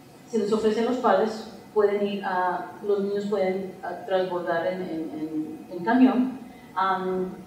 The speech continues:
en, alrededor, alrededor de la, de la ciudad tenemos varias estaciones donde ellos se, se,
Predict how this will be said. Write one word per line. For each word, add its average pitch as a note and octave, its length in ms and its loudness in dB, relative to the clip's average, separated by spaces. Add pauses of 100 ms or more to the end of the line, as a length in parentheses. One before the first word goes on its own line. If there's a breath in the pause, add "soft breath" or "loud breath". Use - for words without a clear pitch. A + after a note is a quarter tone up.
(240)
en, G3+ 480 -6 (120)
alrededor, G3+ 800 4
alrededor F#3 640 4
de A#3 120 2
la, G#3+ 360 2
de F#3+ 120 0
la F3+ 100 2
ciudad G3 420 -2
tenemos F#3 360 -4
varias E3+ 340 -4
estaciones E3 640 -10
donde D#3 300 -4
ellos D#3 200 -6
se, D3+ 340 -8
se, C#3+ 680 -4